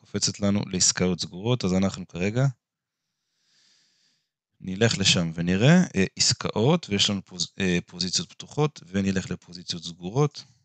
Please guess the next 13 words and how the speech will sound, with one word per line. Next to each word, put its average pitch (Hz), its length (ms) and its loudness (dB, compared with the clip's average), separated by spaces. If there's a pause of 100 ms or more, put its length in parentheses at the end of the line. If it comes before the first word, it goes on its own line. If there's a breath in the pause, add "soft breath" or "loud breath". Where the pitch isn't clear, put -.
(400)
נראה 92 320 0
את 92 100 0
העסקאות 90 420 2
של 90 100 -2
סאנו, 127 680 4
שימו 117 300 4
לב 101 200 2
לעסקאות 98 440 0
המצוינות. 90 640 0 (2250)
שימו 101 320 -4
לב 98 140 0
לעסקאות 90 440 -2
המצוינות. 87 760 -4